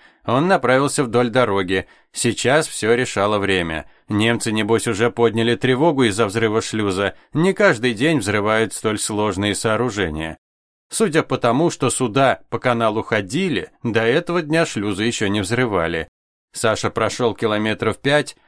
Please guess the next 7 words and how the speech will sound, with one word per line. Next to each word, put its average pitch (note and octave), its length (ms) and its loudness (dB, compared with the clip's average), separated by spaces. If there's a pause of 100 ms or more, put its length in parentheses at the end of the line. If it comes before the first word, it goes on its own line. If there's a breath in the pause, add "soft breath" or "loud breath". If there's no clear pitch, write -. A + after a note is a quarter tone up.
(120)
но E3+ 180 2
бульдозера D#3 580 2
всё B2 160 -2
ещё B2+ 260 2
не A#2+ 280 2
было B2+ 240 2
видно, F2 480 -2